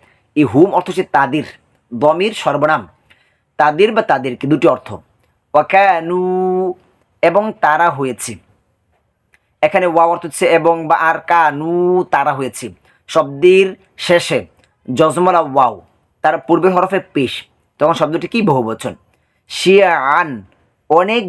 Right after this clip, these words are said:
দল। লাস্তা, তুমি নও। মিনহুম, তাদের ব্যাপারে বা তাদের থেকে। ফি,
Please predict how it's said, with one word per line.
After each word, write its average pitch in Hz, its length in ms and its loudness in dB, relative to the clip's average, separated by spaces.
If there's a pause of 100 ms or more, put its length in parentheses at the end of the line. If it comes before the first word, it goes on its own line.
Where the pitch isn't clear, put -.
(140)
দল। 113 140 -4 (680)
লাস্তা, 160 640 -2 (560)
তুমি 180 240 4
নও। 190 220 2 (840)
মিনহুম, 151 560 0 (580)
তাদের 147 380 2 (160)
ব্যাপারে 143 420 0 (600)
বা 147 120 0 (100)
তাদের 165 240 0 (140)
থেকে। 123 260 -2 (520)
ফি, 175 240 4